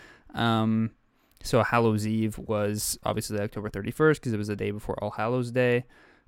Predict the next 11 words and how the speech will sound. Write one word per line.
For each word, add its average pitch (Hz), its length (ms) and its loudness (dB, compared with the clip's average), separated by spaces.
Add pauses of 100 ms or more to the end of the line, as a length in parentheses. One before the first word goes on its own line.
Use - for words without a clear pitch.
(100)
Um, 117 500 0
that's 110 260 -2
major 113 280 0
feasts - 440 -4
and 110 180 0
vigils 107 560 -2
and 101 300 -6 (520)
all 107 220 0
of 101 60 -4
that. 101 360 0 (120)
Um, 104 560 -2